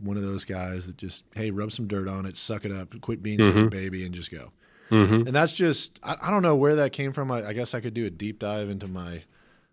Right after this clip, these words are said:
Speaker 1: my past or whatever, but it's just, I just can't, I don't, I can't put up with people that are whiny, and I can't differentiate people that are whiny versus people that are hurting sometimes. And that's, uh, I think sometimes what's alienated me from a lot of relationships. And so now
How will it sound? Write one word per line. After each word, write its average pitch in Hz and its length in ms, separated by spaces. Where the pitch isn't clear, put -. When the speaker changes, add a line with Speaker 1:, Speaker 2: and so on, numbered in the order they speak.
Speaker 1:
my 82 140
past 101 480
or 101 40
whatever, 95 380
but 92 140
it's 92 240
just, 98 160
I 117 80
just 127 240
can't, - 240
I 110 60
don't, 160 340
I - 40
can't - 340
put 151 200
up 117 240
with 98 480
people 113 360
that 95 160
are 90 140
whiny, 82 600
and 101 460
I 117 100
can't 143 400
differentiate 135 840
people 127 280
that 110 100
are 101 100
whiny 98 420
versus 107 360
people 101 280
that 85 100
are 71 180
hurting 98 320
sometimes. 71 540
And 90 100
that's, 131 320
uh, 90 280
I 101 60
think 113 240
sometimes 113 420
what's 92 200
alienated 90 640
me 85 140
from 87 180
a 85 40
lot 82 200
of 80 60
relationships. 85 800
And 85 100
so 92 120
now 107 480